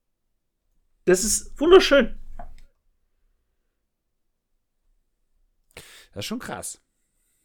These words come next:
Speaker 1: Ja.
Speaker 2: Kann man nicht anders sagen.
Speaker 1: Und er ist auch Infanterie, das heißt, du kannst, nehmen wir mal jetzt so einen Zehner-Trupp Immortals, bis oben hin an die Zähne bewaffnet mit, mit einem, äh, Pyromancer, äh, Plasmaencer,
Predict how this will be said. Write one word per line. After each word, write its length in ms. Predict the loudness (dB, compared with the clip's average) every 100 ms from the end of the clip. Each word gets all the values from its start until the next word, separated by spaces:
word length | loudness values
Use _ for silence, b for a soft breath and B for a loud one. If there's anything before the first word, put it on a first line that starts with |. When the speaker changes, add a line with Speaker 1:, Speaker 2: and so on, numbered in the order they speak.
| _ _ _
Speaker 1:
Ja. 120 | -8 -6
Speaker 2:
Kann 80 |
man 80 | -4
nicht 80 | -6
anders 160 | -6 -6
sagen. 120 | -2
Speaker 1:
Und 100 | 0
er 60 | 0
ist 120 | 2
auch 180 | 2 2
Infanterie, 540 | -2 -4 -4 -6 -10
das 180 | -6 -2
heißt, 220 | -2 -2
du 20 |
kannst, 500 | -4 -2 -2 -4 -12 _ -6
nehmen 160 | -2
wir 80 | 0
mal 160 | 2 2
jetzt 140 | 2
so 60 | -4
einen 100 | -2
Zehner-Trupp 580 | 0 0 0 0 2
Immortals, 840 | 2 2 2 2 -2 -6 -10 -16 -16 -10
bis 160 | -2
oben 240 | 2 2 2
hin 100 | 0
an 100 | -2
die 120 | -2
Zähne 260 | 2 2 4
bewaffnet 560 | 4 2 0 -4 -4
mit, 320 | -4 -4 -8
mit 380 | -10 -10 -10 -12
einem, 180 | -10 -10 -12 _ -12
äh, 160 | -10 -8
Pyromancer, 880 | -4 0 0 0 -2 0 2 4 2
äh, 80 |
Plasmaencer, 800 | 2 0 0 0 -2 0 0 0